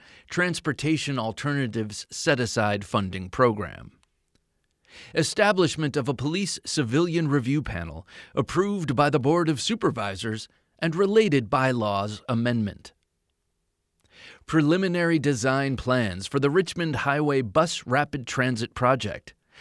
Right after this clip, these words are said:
from the Huntington Metro Rail Station to Fort Belvoir. Proposed bylaws and resolution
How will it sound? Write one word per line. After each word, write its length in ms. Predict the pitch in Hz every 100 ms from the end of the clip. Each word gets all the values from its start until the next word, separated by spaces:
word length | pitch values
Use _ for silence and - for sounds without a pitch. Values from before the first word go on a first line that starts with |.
| - -
from 180 | - 139
the 100 | 123
Huntington 600 | 104 185 170 160 135 127
Metro 280 | 139 180 123
Rail 280 | 98 92 92
Station 560 | - 98 95 127 123 - _
to 120 | -
Fort 340 | - 107 98 -
Belvoir. 720 | 104 117 95 101 - - - _ _ _ _ _ _ _ - - -
Proposed 680 | 156 165 190 240 226 -
bylaws 680 | 107 147 156 104 92 95 107
and 220 | - 139
resolution 840 | 131 185 180 180 165 190 - 82